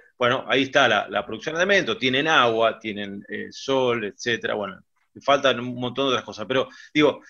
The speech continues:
quiero tu experiencia, por lo menos desde ese año en Kenia y el relacionamiento que pudiste tener ahí, de, bueno, ¿qué tienen? ¿Qué les falta? ¿Qué futuro te parece que hay?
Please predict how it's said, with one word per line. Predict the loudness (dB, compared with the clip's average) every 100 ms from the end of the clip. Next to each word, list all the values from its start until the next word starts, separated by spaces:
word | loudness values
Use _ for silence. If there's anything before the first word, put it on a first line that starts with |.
| _
quiero | 0 2 2
tu |
experiencia, | -2 -2 -2 2 2 2 0 4 4 4 -4 _ -14 -14 _
por | -6 -2
lo |
menos | 0 2 0 -2 -6
desde | -6 -2 -2 -2
ese | -2 0
año | 2 2 -2 -4 -6
en | -2
Kenia | 2 2 2 -2
y | -4
el | -4
relacionamiento | -4 -4 -6 -6 -6 -4 -6
que |
pudiste | -6 -6 -6 -4
tener | -4 0
ahí, | 0 0 -2 -6 -20 _ _
de, | -8 -2 0 0 0 -2 -6 -10 _ _ _ 0
bueno, | 0 0 -4
¿qué | -2 -2
tienen? | 2 4 4 0 -4 _ -6
¿Qué | -2 0
les | -2 4
falta? | 6 6 2 -4 -6 -4
¿Qué | -4
futuro | -4 -8 -6 -2 -2
te | -2
parece | -4 -4 -6 -8
que | -2 2
hay? | 0 -2